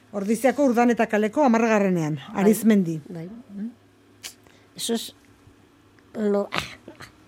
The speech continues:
Speaker 1: Mari Carmen Insausti, mila esker. Ondo ondo bizi.
Speaker 2: Em, dauket esateko gauza bat. E, aprobetsatzen diala, e, eskerrik em-,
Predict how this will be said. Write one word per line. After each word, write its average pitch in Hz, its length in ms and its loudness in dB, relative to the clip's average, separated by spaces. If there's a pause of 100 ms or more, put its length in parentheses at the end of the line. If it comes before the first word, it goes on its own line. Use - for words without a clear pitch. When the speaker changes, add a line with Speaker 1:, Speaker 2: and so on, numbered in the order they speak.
(140)
Speaker 1:
Mari 202 200 2
Carmen 277 280 6
Insausti, 220 540 4
mila 220 220 4
esker. 208 340 0 (560)
Ondo 202 160 -2
ondo 208 160 2
bizi. 190 340 0 (240)
Speaker 2:
Em, 233 640 8
dauket 285 460 4
esateko 247 600 0
gauza 214 260 2
bat. 175 240 0 (520)
E, 185 320 6
aprobetsatzen 226 840 2
diala, 220 340 4 (680)
e, 180 680 4
eskerrik 233 480 2
em-, 202 180 0